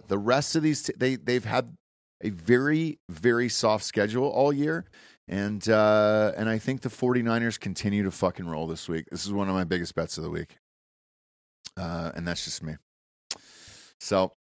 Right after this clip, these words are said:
uh, we'll see what happens down there, but either way, man, fucking full slate this weekend. Bowl games, full slate this weekend. Uh,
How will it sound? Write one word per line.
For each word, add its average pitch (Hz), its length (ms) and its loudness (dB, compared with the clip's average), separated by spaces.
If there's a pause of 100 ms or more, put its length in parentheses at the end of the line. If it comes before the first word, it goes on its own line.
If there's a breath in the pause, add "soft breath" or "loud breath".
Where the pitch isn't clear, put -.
(180)
uh, 104 340 6
we'll 110 120 -4
see 135 240 2
what 101 140 2
happens 98 600 0
down 90 320 0
there, 92 220 0
but 98 140 0
either 117 300 4
way, 80 320 2
man, 76 460 -8 (140)
fucking 107 600 0
full 107 480 0
slate 107 480 0
this 82 220 -8
weekend. 85 480 -6 (100)
Bowl 120 260 0
games, 71 400 -10
full 92 220 -4
slate 90 340 -4
this - 200 -10
weekend. 87 520 -4 (480 soft breath)
Uh, 95 680 2